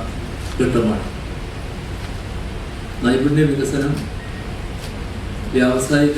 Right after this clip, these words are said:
ഘടനയുടെ വികാസം, സാങ്കേതിക വിദ്യയുടെ മുന്നേറ്റം, ഇവയെല്ലാം ലക്ഷ്യം വെച്ചാണ്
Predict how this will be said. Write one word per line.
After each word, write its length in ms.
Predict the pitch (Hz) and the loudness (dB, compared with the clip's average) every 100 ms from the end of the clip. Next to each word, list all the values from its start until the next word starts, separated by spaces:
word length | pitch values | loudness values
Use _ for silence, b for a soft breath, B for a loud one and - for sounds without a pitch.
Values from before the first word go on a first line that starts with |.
| 143 | 4
ഘടനയുടെ 380 | 139 135 131 127 | 4 2 2 2
വികാസം, 440 | 120 123 120 127 127 143 - - - - - - - - - - - - - - 127 | 2 2 2 2 0 -2 -4 -6 -6 -6 -6 -6 -6 -6 -6 -6 -6 -6 -6 -4 2
സാങ്കേതിക 500 | 127 139 151 151 147 147 | 4 6 6 8 8 8
വിദ്യയുടെ 340 | 139 135 131 127 | 6 6 6 6
മുന്നേറ്റം, 420 | 113 117 107 101 - - - - - - - - - - - - - - 127 | 6 6 2 -2 -8 -10 -10 -10 -8 -8 -8 -6 -6 -6 -6 -6 -6 -4 0
ഇവയെല്ലാം 420 | 131 143 139 147 151 - - - - - - - - - - - - - - | 4 6 6 6 4 0 -6 -8 -6 -6 -6 -6 -6 -8 -8 -6 -6 -6 4
ലക്ഷ്യം 320 | 143 139 151 139 | 4 6 6 6
വെച്ചാണ് 400 | 135 127 107 | 6 4 2